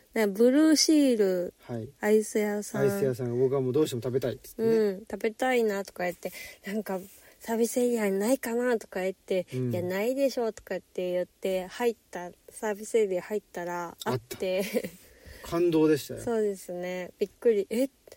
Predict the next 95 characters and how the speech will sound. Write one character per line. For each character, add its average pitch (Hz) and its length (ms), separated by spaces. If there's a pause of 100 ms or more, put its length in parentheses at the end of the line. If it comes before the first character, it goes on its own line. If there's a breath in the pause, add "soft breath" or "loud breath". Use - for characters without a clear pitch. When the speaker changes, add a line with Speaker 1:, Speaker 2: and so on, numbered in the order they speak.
(100)
Speaker 1:
ブ 208 160
ル 262 140
ー 277 40
シ 285 200
ー 254 40
ル？」 220 140 (100)
っ - 100
て - 400
言 185 180
っ - 20 (200)
て。 110 260
Speaker 2:
ね、 - 20
も 123 60
う - 20
ブ 131 160
ル 202 200
ー - 20
シ 214 240
ー 170 40
ル 143 100
は 127 60
も 135 180
う 120 60 (340 loud breath)
那 196 140
覇 190 160
に 139 60
し - 100
か 123 60
な 147 120
い 190 60
ん - 20
じ 160 80
ゃ 135 40
な 120 80
い 110 60
か 117 80
っ 117 40
て - 120
い 117 40
う - 20
ね。 175 160
Speaker 1:
あ、 214 140
そ 254 180
う 233 80
ね。 202 60
Speaker 2:
ぐ 139 140
ら 110 200
い 202 40
の - 60
こ 110 60
と 110 120
を 104 40
み 113 100
ん 110 80
な 107 80
思 123 140
っ - 20
て 120 100
た - 80
け 208 60
ど。 214 60
Speaker 1:
う - 20
ん 208 220
う - 120 (200)
ん。 190 60 (200)
あ 233 80
っ - 60 (160)
た 196 100
ん - 20
Speaker 2:
と 185 40
こ 156 40
ろ 151 120
が 131 100
ど 110 80
っ 104 100
こ 117 140
い 117 40
だ 107 100
と。 - 120
Speaker 1:
ね。 214 220 (1120 soft breath)
あ、 202 200
あ 220 40
っ 214 60 (160)
た 185 200
ん 165 140
で。 190 340
Speaker 2:
美 127 80
味 120 60
し - 80
か 120 100
っ 117 40
た 113 120
な。 113 100
Speaker 1:
う 127 140
ん。 214 460